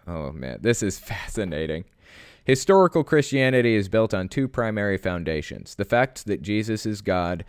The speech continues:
and the inerrancy of the Bible. We can't be united if we're divided on these foundational issues. While the following points may help you better understand the differences between Christians and Jehovah's Witnesses, or J Ws, as they call themselves,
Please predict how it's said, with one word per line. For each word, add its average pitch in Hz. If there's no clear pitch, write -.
and 104
the 104
inerrancy 104
of 85
the 85
Bible. 67
We 131
can't 147
be 135
united 113
if 101
we're 104
divided 98
on 95
these 90
foundational 90
issues. -
While 131
the 123
following 139
points 120
may 110
help 110
you 104
better 104
understand 95
the 87
differences 90
between 90
Christians 95
and 85
Jehovah's 85
Witnesses, 76
or 78
J 80
Ws, 71
as 87
they 78
call 76
themselves, 71